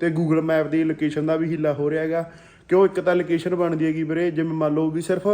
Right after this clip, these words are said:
ਘਰ ਸ਼ੋਅ ਹੋਣ ਲੱਗ ਜਾਂਦਾ, ਇੱਕ ਲੋਕੇਸ਼ਨ ਹੁੰਦੀ ਹੈਗੀ ਜਿਹੜੀ ਮੈਪ ਦੇ ਉੱਪਰ ਜਦੋਂ ਤੁਸੀਂ ਖੋਲੋਗੇ ਨਾਗਰਾ ਪਿੰਡ, ਤਾਂ ਸਭ ਤੋਂ ਪਹਿਲੇ 'ਚ ਸੁਜੈਸ਼ਨ 'ਚ ਜਿਹੜੀ ਆਊਗੀ ਤਾਂ ਉਹ ਅਮਰੀਕਨ ਈਗਲ ਦੀ ਉਹ ਆਊਗੀ। ਅਹ ਗੱਲ ਕਰੀ ਸੀ ਮੈਂ ਇੱਕ ਬਾਈ ਨਾਲ,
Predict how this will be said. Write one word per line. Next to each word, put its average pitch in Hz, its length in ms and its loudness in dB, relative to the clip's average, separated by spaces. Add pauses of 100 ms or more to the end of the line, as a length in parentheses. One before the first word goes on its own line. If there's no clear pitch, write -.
(140)
ਘਰ 180 460 2
ਸ਼ੋਅ 175 220 0
ਹੋਣ 170 220 0
ਲੱਗ 131 100 0
ਜਾਂਦਾ, 123 460 -4 (320)
ਇੱਕ 160 180 -2
ਲੋਕੇਸ਼ਨ 175 440 0
ਹੁੰਦੀ 165 280 -2
ਹੈਗੀ 160 140 -2
ਜਿਹੜੀ 170 160 -2
ਮੈਪ 165 340 2
ਦੇ 156 100 0
ਉੱਪਰ 156 280 0
ਜਦੋਂ 160 180 0
ਤੁਸੀਂ 156 260 -4
ਖੋਲੋਗੇ 190 400 0
ਨਾਗਰਾ 151 380 2
ਪਿੰਡ, 147 240 -2 (420)
ਤਾਂ 165 120 4
ਸਭ 165 220 2
ਤੋਂ 190 120 0
ਪਹਿਲੇ 175 300 2
'ਚ 180 60 -2
ਸੁਜੈਸ਼ਨ 165 460 0
'ਚ 160 60 -6
ਜਿਹੜੀ 160 300 0
ਆਊਗੀ 165 300 0
ਤਾਂ 165 140 0
ਉਹ 170 140 0
ਅਮਰੀਕਨ 156 380 -2
ਈਗਲ 151 280 0
ਦੀ 156 360 -2
ਉਹ 139 360 -4 (220)
ਆਊਗੀ। 135 380 0
ਅਹ - 520 -2
ਗੱਲ 156 260 6
ਕਰੀ 165 280 0
ਸੀ 160 100 -2
ਮੈਂ 156 140 0
ਇੱਕ 156 440 0
ਬਾਈ 143 220 2
ਨਾਲ, 147 320 -2